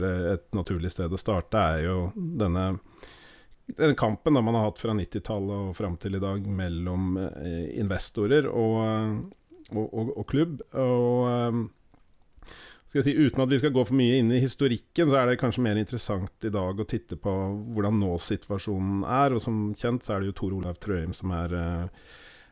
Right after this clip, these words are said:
er, eh, mannen med, med pengene da, og mannen som eier, eh, majoriteten av aksjeselskapet, om, om ikke rubbel og bit. Eh, og, og, eh, Erling, jeg vet jo at du har jo kanskje,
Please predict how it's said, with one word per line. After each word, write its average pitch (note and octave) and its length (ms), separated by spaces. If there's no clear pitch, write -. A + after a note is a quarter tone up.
er, A#2 280
eh, B2 280
mannen B2 520
med, B2 400
med A#2+ 180
pengene A2 340
da, C3 160
og A2 340
mannen G#2+ 300
som A2+ 220
eier, G2+ 500
eh, G2+ 280
majoriteten G#2 540
av F#2+ 220
aksjeselskapet, F#2+ 720
om, G2+ 320
om F#2 320
ikke G2 320
rubbel G2+ 300
og G#2+ 60
bit. C3+ 360
Eh, A#2 400
og, B2+ 340
og, C3 220
eh, B2 400
Erling, A#2 200
jeg C3+ 80
vet B2 160
jo C#3 120
at A2+ 60
du C3 180
har B2+ 160
jo B2 220
kanskje, A2+ 500